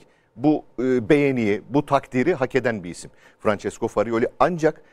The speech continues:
Fenerbahçe yönetimi içerisinde karşı çıkan tarafın argümanlarına da bir şey demek mümkün değil. Çünkü ben de kesinlikle aynı şeyi düşünüyorum. Karagümrük taraftar konusunda, e, yani eli daha rahat hocanın orada.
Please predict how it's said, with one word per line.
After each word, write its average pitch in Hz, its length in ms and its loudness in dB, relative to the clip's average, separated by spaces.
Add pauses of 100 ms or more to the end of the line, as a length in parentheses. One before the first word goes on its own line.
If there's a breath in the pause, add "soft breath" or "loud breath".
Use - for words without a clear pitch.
(260 soft breath)
Fenerbahçe 139 520 0
yönetimi 143 360 -6
içerisinde 131 340 -2
karşı 117 300 -2
çıkan 143 280 -4
tarafın 131 280 -2
argümanlarına 127 760 0
da 123 100 4 (420 soft breath)
bir 98 100 -8
şey 120 220 2
demek 113 260 -2
mümkün 110 260 -6
değil. 202 140 -8
Çünkü 127 240 0 (100)
ben 104 320 -2
de 104 60 2
kesinlikle 104 400 -4
aynı 98 80 -4
şeyi 98 160 -4
düşünüyorum. 131 300 -6 (260 soft breath)
Karagümrük 120 480 0
taraftar 120 400 -2
konusunda, 120 560 -2
e, - 40 -8 (600)
yani 123 240 2
eli 185 200 4
daha 185 200 4
rahat 135 260 -2
hocanın 110 320 -2
orada. 90 240 0